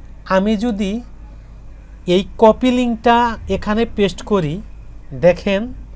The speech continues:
এরপরে আমি যদি এন্টার দেই, দেখেন ব্রাউজারে লিঙ্কটা পেস্ট করার পরই এই যে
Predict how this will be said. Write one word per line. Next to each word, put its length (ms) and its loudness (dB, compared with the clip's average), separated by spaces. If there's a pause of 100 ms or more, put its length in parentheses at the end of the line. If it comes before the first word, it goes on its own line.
(600)
এরপরে 360 4
আমি 180 -2
যদি 160 -2 (280)
এন্টার 320 4 (120)
দেই, 180 -2 (1700)
দেখেন 260 4 (140)
ব্রাউজারে 480 6 (100)
লিঙ্কটা 320 2 (140)
পেস্ট 220 0 (100)
করার 220 6 (120)
পরই 280 2 (720)
এই 120 4
যে 60 4